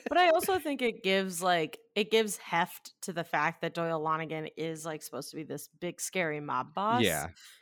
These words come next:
Speaker 1: Because throughout the movie, like, they're conning him the whole time. Like, he seems very
Speaker 2: Mm-hmm.
Speaker 1: vulnerable and small, and they needed, like,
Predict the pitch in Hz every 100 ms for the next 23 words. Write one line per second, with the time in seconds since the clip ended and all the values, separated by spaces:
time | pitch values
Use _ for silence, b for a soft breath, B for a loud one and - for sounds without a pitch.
0 | - 202 202 214 196 180 - 196 196 220
1 | 180 180 202 175 156 151 147 - 156 185
2 | 185 - 170 165 160 170 165 156 151 151
3 | 156 139 147 - 170 156 - 180 170 151
4 | 156 151 156 151 151 160 - 170 170 151
5 | - - 156 147 165 220 B B B -
6 | 185 185 180 175 185 190 185 165 165 151
7 | -